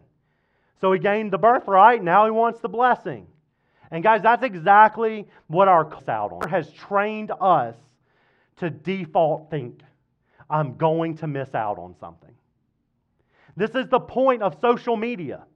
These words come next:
The point of social media is to make you think you are always missing out on something. And can I tell you the, from my pastoral heart the truth? You are. You are. Because you are not omnipresent.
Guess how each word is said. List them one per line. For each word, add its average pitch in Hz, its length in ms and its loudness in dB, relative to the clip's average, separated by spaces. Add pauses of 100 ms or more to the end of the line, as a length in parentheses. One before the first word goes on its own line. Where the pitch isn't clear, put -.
(680)
The 170 100 -2
point 240 400 0
of 196 160 -2
social 233 380 -4
media 160 580 -8 (160)
is 185 200 -6
to 185 100 -4
make 202 340 -2
you 233 140 -10
think 185 480 -6 (180)
you 185 200 -2
are 190 160 6
always 220 640 4
missing 185 440 -4
out 170 240 4
on 117 220 -6
something. 92 400 -14 (580)
And 160 140 -8
can 175 120 -2
I 185 100 2
tell 208 240 0
you 202 160 -12
the, 143 260 -4 (380)
from 160 140 -6
my 160 100 2
pastoral 170 640 -2
heart 170 280 -4
the 139 60 -16
truth? 180 380 -12 (640)
You 135 240 -8
are. 147 340 -6 (1400)
You 135 160 -8
are. 170 300 -6 (240)
Because 135 260 -10
you 175 140 -2
are 151 140 2
not 151 520 -2
omnipresent. 147 720 -8